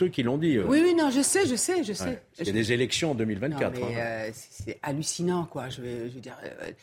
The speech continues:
Speaker 2: la situation, elle est, euh, elle est, euh,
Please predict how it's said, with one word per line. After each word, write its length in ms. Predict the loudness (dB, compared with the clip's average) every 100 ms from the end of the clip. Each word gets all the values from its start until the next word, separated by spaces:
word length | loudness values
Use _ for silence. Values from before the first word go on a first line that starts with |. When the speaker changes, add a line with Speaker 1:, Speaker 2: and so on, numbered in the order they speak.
| -20 -6
Speaker 2:
la 80 | -4
situation, 920 | -2 0 0 0 -2 0 2 2 -4 _ _ _ _
elle 240 | -2 0 4
est, 260 | 6 6 4
euh, 260 | 0 -2
elle 220 | -4 -4 -4
est, 220 | -2
euh, 120 | -2